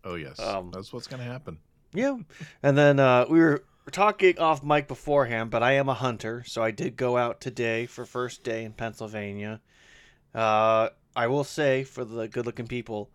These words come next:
Speaker 2: uh, I hunt mostly to spend time with my father. Uh, it's tradition, and to keep my family safe. So if anyone's out there that's like, "Hunting is horrible,"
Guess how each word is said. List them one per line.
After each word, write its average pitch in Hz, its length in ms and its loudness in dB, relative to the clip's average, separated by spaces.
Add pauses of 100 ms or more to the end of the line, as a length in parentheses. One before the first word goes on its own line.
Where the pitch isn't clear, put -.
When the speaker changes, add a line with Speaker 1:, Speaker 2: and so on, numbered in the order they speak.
(160)
Speaker 2:
uh, 110 120 -4 (100)
I 147 380 2
hunt 147 440 -6
mostly 123 520 -6
to 117 260 -12
spend 110 320 -8
time 110 540 -8
with 107 240 -8
my 101 120 -10
father. 120 540 -4 (500)
Uh, 101 580 -4
it's 113 160 -8
tradition, 156 640 -10 (340)
and 110 320 -4
to 117 120 -8
keep 120 300 -8
my 110 160 -6
family 101 380 -8
safe. 180 500 -6
So - 160 -12
if 90 80 -14
anyone's 107 320 -6
out 135 140 -2
there 180 160 -4
that's 120 160 -4
like, 107 180 -2
"Hunting 135 540 -6
is 113 240 -4
horrible," 220 680 -4